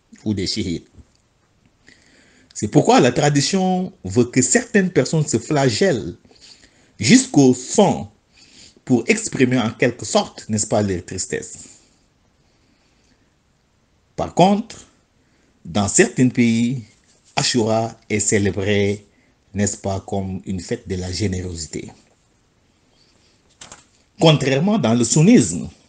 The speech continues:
où Ashura est une fête mineure qui n'en demeure pas moins la fête de la générosité envers la famille,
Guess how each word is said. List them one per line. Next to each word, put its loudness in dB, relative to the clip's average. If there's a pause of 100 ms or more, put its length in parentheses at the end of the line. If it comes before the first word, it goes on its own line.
(920)
où 0
Ashura 4
est 0
une 0
fête -4
mineure 4
qui 4
n'en 2
demeure 2
pas -2
moins -2
la -2
fête -4
de -4
la -4
générosité -8 (260)
envers -6
la -2
famille, -2